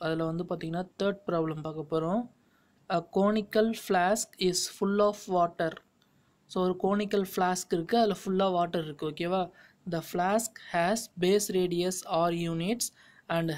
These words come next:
height H units. The water poured into a cylindrical flask of base X R units. Find the height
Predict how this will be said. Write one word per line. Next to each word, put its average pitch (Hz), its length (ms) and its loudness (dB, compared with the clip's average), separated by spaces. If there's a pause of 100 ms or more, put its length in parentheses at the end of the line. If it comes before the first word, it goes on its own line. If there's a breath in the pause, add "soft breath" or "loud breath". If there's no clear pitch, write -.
height 214 280 2 (220)
H - 140 -8 (180)
units. 185 380 -2 (540 loud breath)
The 165 60 2 (140)
water 196 360 4 (220)
poured 196 400 4
into 175 240 -2 (200)
a 208 120 -2
cylindrical 190 600 0 (120)
flask 170 480 0 (800 soft breath)
of 170 100 -4 (160)
base 214 280 6 (200)
X - 180 -6 (140)
R 202 80 4 (180)
units. 165 320 -2 (220)
Find 196 260 0 (140)
the 208 100 4 (140)
height 185 260 0